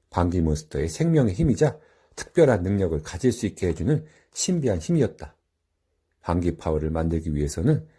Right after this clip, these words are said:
십 대 아이들의 방귀를 흡수해야 하는데, 방귀를 싫어하는 아이들이 많아지면 방귀 몬스터들의 흡수 능력이 점점 떨어져 결국에는 멸종될 수도 있다고 했다. 그제서야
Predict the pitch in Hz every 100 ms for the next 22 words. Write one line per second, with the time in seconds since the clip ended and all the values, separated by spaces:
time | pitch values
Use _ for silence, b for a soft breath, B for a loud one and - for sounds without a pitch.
0 | b b - - 147 90 90 85 85 82
1 | - 87 76 71 76 - - 135 104 90
2 | 87 73 123 120 - _ _ _ _ _
3 | _ _ - 139 143 156 156 156 170 156
4 | 143 104 107 117 123 98 104 101 123 180
5 | 110 - _ _ _ _ - 80 85 82
6 | 76 76 - 78 73 71 120 151 135 101
7 | 76 71 78 - 87 87 85 82 78 110
8 | 87 131 131 b b b b b - 101
9 | 110 107 107 151 B B B 80 87 -
10 | 143 151 143 - 135 117 139 135 139 -
11 | 147 156 - _ _ _ _ _ _ _
12 | _ _ _ _ _ - 104 110 - 82
13 | 135